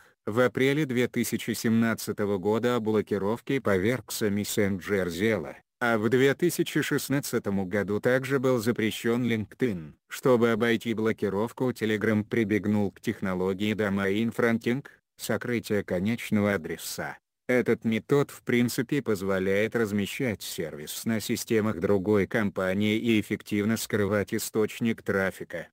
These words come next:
Фактически, это баг, запятая, но это скорее непреднамеренное следствие того,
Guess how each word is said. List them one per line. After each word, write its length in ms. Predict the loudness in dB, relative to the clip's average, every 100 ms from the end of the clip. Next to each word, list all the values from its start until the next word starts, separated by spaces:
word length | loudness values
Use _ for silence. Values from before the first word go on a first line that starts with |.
| _
Фактически, 840 | -4 -4 -6 -10 -10 -10 -10 -12 -16 _
это 240 | 0 2 4
баг, 300 | 4 2 0
запятая, 600 | -2 -2 0 2 2 2
но 200 | 2 4
это 240 | 4 2
скорее 420 | -2 0 2 2
непреднамеренное 1040 | 2 0 0 0 0 0 0 0 -2 -2 -2
следствие 760 | -4 0 2 0 -4 -2 0
того, 400 | 0 -2 -2 -2